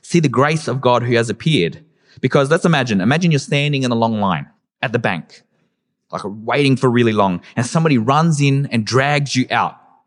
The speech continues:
out of that line and brings you outside. Understandably, you would be upset. You'd be like, "What are you doing? Why are you dragging me out here? I was waiting in line." Now, if one fact changed and you knew that that bank was actually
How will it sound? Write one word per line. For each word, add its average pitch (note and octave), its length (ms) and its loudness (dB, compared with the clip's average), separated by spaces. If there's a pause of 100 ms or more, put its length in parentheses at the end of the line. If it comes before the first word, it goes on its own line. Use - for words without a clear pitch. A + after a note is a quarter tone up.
out C3 120 0
of B2+ 60 2
that A#2 160 -4
line G2 320 0 (440)
and G#2+ 180 -8
brings B2 240 -2
you A2 100 0
outside. E2+ 540 -4 (340)
Understandably, D3+ 960 0
you B2+ 160 -2
would C3+ 140 2
be C3+ 120 2
upset. - 460 -2 (460)
You'd C3 120 -6
be C3 60 -2
like, A#2+ 160 -2
"What F#3+ 140 2
are - 20 2
you G3 80 4
doing? D#3+ 280 2
Why D#3 140 0
are G3+ 60 2
you F#3 80 2
dragging D#3+ 320 0
me C#3 80 2
out D3 200 0
here? A2 160 -2
I A#2+ 40 0
was B2+ 100 -2
waiting E3+ 280 2
in C3 120 2
line." G#2 340 0 (640)
Now, B2+ 160 0
if A2+ 120 -8
one G#3 240 0
fact E3+ 320 -6
changed G#2+ 540 -2 (680)
and A2+ 160 0
you C#3 140 2
knew C#3+ 240 4
that B2+ 160 0
that - 180 -4
bank A2 400 -4 (160)
was G#2+ 160 -2
actually G2+ 540 -2